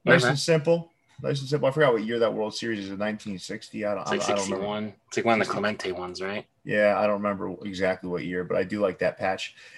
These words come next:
Speaker 2: And I, I bet you that Cubs one in, in the middle on the bottom doesn't look bad in hand.
Speaker 1: With that metallic? Yeah, that metallic kinda just pops off it. Um,
Speaker 2: I'm pretty sure that one looks good.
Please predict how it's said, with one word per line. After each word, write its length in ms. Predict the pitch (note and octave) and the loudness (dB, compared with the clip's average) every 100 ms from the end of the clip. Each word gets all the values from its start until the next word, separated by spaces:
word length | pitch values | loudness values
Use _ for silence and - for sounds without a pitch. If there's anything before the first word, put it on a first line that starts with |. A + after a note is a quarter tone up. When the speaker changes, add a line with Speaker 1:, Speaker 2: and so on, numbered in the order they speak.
| - | 2
Speaker 2:
And 100 | - | 6
I, 120 | C4 | 6
I 240 | - - F4 | 6 4 6
bet 240 | F#4+ F#4 | 0 0
you 60 | B3 | 6
that 180 | - - | 6 6
Cubs 340 | - E3+ D3+ | 4 4 4
one 180 | D3 C3+ | 2 2
in, 100 | B2+ | 2
in 140 | - B2+ | -2 0
the 80 | A#2 | 2
middle 300 | A#2 C3+ C#3+ | 4 4 4
on 80 | B2+ | 4
the 60 | |
bottom 520 | - G#2 A#2 B2 D3+ - _ _ _ _ _ _ | 4 6 6 6 2 -6 _ _ _ _ _ _
doesn't 280 | C3+ B2+ A#2 | 6 6 4
look 180 | A#2 - | 0 4
bad 200 | A2 G#2 | 6 6
in 100 | F#2 | 4
hand. 300 | F#2+ F#2 E2 - _ _ _ _ _ _ _ _ _ _ _ - | -2 -4 -4 -10 _ _ _ _ _ _ _ _ _ _ _ 0
Speaker 1:
With 120 | B2 | 4
that 120 | A2+ | 4
metallic? 540 | G#2+ - A2+ B2+ - - - | 4 4 8 8 6 -4 -6
Yeah, 200 | G#2 G2+ | -4 -2
that 80 | |
metallic 400 | G#2+ G#2+ G#2+ G#2+ | -2 -2 0 0
kinda 160 | G#2 G2+ | 0 -4
just 360 | F#2 - - - | -6 -10 -12 -2
pops 260 | G#2+ G2+ | 0 0
off 260 | G2+ G2+ - | 0 -2 0
it. 140 | A#2 - - - | -2 -2 -16 -10
Um, 280 | G#2 G#2 G#2 | -4 0 4
Speaker 2:
I'm 120 | B2+ | 4
pretty 240 | C#3+ F3+ D3+ | 4 2 2
sure 180 | - C#3+ | 4 6
that 160 | B2+ | 6
one 100 | A#2 | 6
looks 180 | G#2+ - | 0 -2
good. 240 | - G#2 | -4 -4